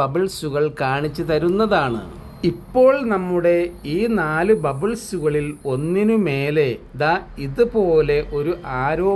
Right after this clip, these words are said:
മാർക്കോട് കൂടി ഈയൊരു റിങ് കൂടി വന്നതായി കാണാവുന്നതാണ്. ആരോ മാർക്ക് എങ്ങോട്ടാണോ, അഥവാ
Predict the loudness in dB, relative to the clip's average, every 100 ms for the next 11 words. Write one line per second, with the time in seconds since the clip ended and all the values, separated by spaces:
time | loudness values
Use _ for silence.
0 | 0 -2 -2 0 2 2 0 -4 -4 -4
1 | -4 -6 -12 -14 -8 -6 -4 -2 0 2
2 | 2 2 2 0 2 4 4 2 0 -2
3 | 0 0 -2 -2 -2 0 0 0 -2 -4
4 | -4 -8 -14 -16 -18 -16 -16 -14 -16 -16
5 | -10 0 2 4 4 2 2 2 2 0
6 | -2 0 0 0 0 0 0 2 2 2
7 | 0 -2 -4 -8 -6 -4 -2